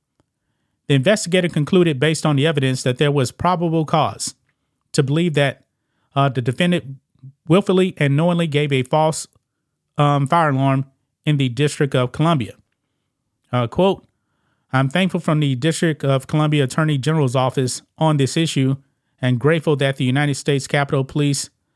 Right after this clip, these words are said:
uh, General Counsels agreed I did not obstruct or intend to obstruct any House vote or proceedings,"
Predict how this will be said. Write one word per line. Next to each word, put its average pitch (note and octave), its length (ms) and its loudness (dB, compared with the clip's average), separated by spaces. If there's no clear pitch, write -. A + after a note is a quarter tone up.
uh, C3 120 2
General C#3 300 0
Counsels D3 440 -2
agreed C#3+ 420 -2
I C3 140 0
did D3 260 0
not C#3+ 180 2
obstruct C3+ 520 -2
or C3+ 100 2
intend C#3 380 0
to C#3+ 100 2
obstruct B2+ 500 -2
any F3+ 400 0
House D#3 340 -2
vote B2 340 -2
or B2 140 0
proceedings," - 640 -2